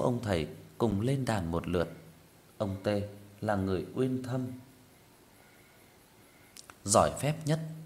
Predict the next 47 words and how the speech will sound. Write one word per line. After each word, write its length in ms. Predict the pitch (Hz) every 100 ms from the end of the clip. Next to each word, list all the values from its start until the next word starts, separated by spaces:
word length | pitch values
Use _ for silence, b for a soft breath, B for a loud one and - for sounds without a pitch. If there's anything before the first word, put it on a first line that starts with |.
| -
đứng 220 | - 101 151
làm 240 | 131 73
chủ 200 | - 78 65
tế. 220 | 82 104 156 - B B B -
Năm 180 | 156 156
ông 160 | 143 131
còn 160 | 107 87
lại 240 | 90 - -
chia 220 | 131 123
nhau 280 | 127 127 127 - -
đứng 260 | - 131 160
theo 160 | 147 104
ngũ 220 | 101 123
hành. 260 | 117 85 69 - B B B B
Ông 240 | 113 104
nào 260 | 90 78 65
ông 200 | - 101
nấy 200 | 95 110 156 B B B
đều 240 | 113 107
mặc 200 | 107 110 - -
đạo 220 | 101 -
bào 240 | 95 85 -
tía, 200 | 104 131 180 B B B -
một 160 | 117 120
tay 200 | 131 127 -
cầm 280 | 98 80
kiếm 260 | 85 104 135
gỗ 160 | 139 160
đào, 440 | 131 92 78 - - -
một 140 | 92 -
tay 180 | 107 101
bắt 300 | 110 147 -
quyết, 180 | 147 175 - B B B
chỉ 300 | 135 82 -
thẳng 240 | 113 82
vào 120 | 80 92
người 160 | 92
ông 140 | - 117
Tê. 260 | 120 127 127 127 B B B B B
Khi 280 | - 120
cả 200 | 107 98
sáu 320 | 85 - 92 -
ông 260 | 113 107
bắt 160 | 139 -
đầu 200 | 90 76
làm 240 | 76 73
phép 220 | - 143